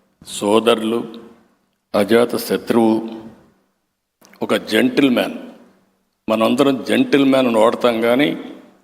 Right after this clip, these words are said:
జెంటిల్‌మ్యాన్‌కి ప్రతిరూపం బండారు దత్తాత్రేయ గారు.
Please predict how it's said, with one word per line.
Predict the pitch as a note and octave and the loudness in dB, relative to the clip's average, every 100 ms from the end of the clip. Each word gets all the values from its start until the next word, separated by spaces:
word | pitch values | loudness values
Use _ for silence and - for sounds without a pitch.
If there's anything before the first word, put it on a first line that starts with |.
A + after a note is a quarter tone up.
| _ _ _ - | _ _ _ -18
జెంటిల్‌మ్యాన్‌కి | G#2+ A2+ A#2 C3 B2 C#3+ C#3+ A#2+ A#2 C3 B2+ C#3 | -6 0 2 2 2 2 4 2 2 2 0 -2
ప్రతిరూపం | C3 G#2+ B2 B2 A#2+ A#2 C3+ D3+ B3 - - - - G#2+ | 0 0 2 2 4 2 2 0 -4 -14 -20 -20 -8 -2
బండారు | G#2+ G#2+ A#2 A#2 A2+ | -2 0 2 2 0
దత్తాత్రేయ | G#2 G2 - G#2 G2+ F#2+ F#2+ F2+ | -2 -4 0 0 0 -4 -6 -6
గారు. | E2+ D#2+ | -8 -8